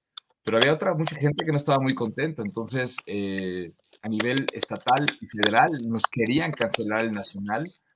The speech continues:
y afortunadamente hasta tuvimos que meter un amparo a las tres de la mañana, el abogado del ayuntamiento lo tuvo que interponer para evitar cualquier sorpresa, hasta en dos ocasiones, pero bueno, afortunadamente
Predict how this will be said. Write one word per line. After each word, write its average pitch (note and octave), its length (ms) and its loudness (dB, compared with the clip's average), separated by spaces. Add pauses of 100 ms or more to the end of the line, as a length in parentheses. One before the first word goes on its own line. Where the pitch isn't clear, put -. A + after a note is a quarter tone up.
(300)
y G2+ 100 -6
afortunadamente C3+ 840 2
hasta A#2+ 260 0 (160)
tuvimos B2 320 -4
que B2 100 -4
meter A2+ 300 2
un C#3 120 6
amparo C3+ 480 6 (560)
a G#2+ 120 -2
las G#2 440 2
tres C3+ 240 2
de D3 80 8
la C3+ 100 4
mañana, B2 640 2
el G#2+ 120 -2
abogado A#2 460 2
del A#2+ 140 0
ayuntamiento A2+ 800 0
lo A#2+ 120 0
tuvo B2 260 -4
que B2 80 -6
interponer A#2 680 2
para A2+ 220 2
evitar A#2 460 2 (100)
cualquier A2+ 360 -2
sorpresa, B2+ 760 -2 (420)
hasta A2 280 -2
en A2 80 0
dos A#2 180 -6
ocasiones, G#2+ 640 -6
pero G2 200 -2
bueno, B2 240 2
afortunadamente C3+ 880 2